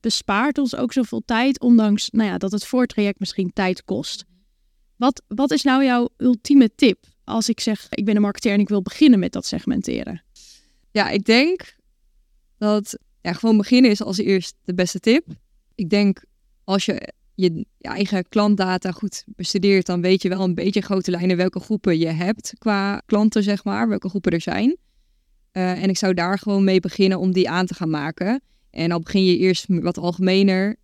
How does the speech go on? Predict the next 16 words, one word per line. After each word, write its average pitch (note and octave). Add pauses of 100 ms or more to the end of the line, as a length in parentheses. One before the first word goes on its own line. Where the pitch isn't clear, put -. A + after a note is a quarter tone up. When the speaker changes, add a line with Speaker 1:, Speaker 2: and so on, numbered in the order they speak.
(120)
Speaker 2:
verzamel E3
je E3+
ze F3
op E3+
basis E3
daarvan F3+
en E3+
ga E3+
je E3+
dan E3
wat F3+
specifieker F3
kijken E3+
van, E3
oké, E3+
welke E3